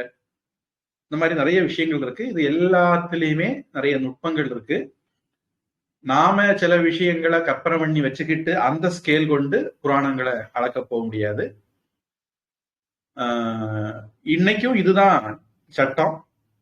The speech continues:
எல்லாரும் ஒத்துக்கிற விஷயம் இதுதான். மனசு ஒத்துக்கிட்டு உ-, என்ன சொல்லுவாங்க, அத சம்மதத்தோட ஒருவர் பண்றத வந்து குற்றமாக கருத முடியாது. ஆஹ், இப்ப நம்முடைய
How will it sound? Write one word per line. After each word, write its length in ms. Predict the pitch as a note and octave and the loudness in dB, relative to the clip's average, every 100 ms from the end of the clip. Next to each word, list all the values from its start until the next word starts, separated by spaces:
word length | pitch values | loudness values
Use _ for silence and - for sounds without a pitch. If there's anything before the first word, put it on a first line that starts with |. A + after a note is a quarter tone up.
| - | -10
எல்லாரும் 380 | B2+ C#3 C#3 C3+ | -2 0 2 0
ஒத்துக்கிற 300 | C3 C#3+ C#3+ | -2 -2 0
விஷயம் 300 | C3+ - C#3+ | 0 -2 -2
இதுதான். 260 | A#2 B2+ - _ _ _ _ _ _ _ _ _ _ _ _ _ _ | 0 -4 -6 _ _ _ _ _ _ _ _ _ _ _ _ _ _
மனசு 640 | - C3 D3+ F#3+ G3 - A#3 B3 G#3+ _ _ _ _ - D#4 - - | -6 0 2 2 -2 0 0 0 -4 _ _ _ _ -18 -14 -14 -8
ஒத்துக்கிட்டு 720 | D3 D#3 D#3 G3+ F#3 E3+ E3 D3 - - - | -2 0 0 -2 0 -2 2 0 0 -10 -4
உ-, 240 | C4+ D#4+ - _ _ | -2 -2 -8 _ _
என்ன 160 | C3+ C3+ | -6 -4
சொல்லுவாங்க, 400 | C#3 B2 A#2+ A#2 | -2 -2 -2 -2
அத 120 | G#2+ G2+ - | -2 -4 0
சம்மதத்தோட 640 | C#3+ F#3 F3+ F3 C#3 B2 A#2 _ _ _ _ _ _ _ _ _ _ _ _ _ _ _ _ - | 2 4 4 4 2 2 0 _ _ _ _ _ _ _ _ _ _ _ _ _ _ _ _ 2
ஒருவர் 300 | E3 E3+ D#3 | 4 4 4
பண்றத 440 | D3+ D3+ D#3 D3 C#3+ | 2 0 2 2 2
வந்து 220 | C#3 C#3 A3+ | 0 -2 -4
குற்றமாக 520 | F3+ E3+ E3 C#3+ D#3 | -6 -2 0 0 -2
கருத 220 | D3 B2+ | -4 -4
முடியாது. 420 | B2 A#2 G#2 F#2+ G#2 _ _ _ _ _ _ _ _ _ _ _ _ _ _ _ _ _ - | -6 -4 -6 -6 -12 _ _ _ _ _ _ _ _ _ _ _ _ _ _ _ _ _ -12
ஆஹ், 580 | B2 A#2 A#2 A2+ A2+ A#2 | -6 -4 -4 -6 -6 -8
இப்ப 180 | B2+ D3 | -4 -2
நம்முடைய 380 | C#3 D3 D3+ | 0 2 2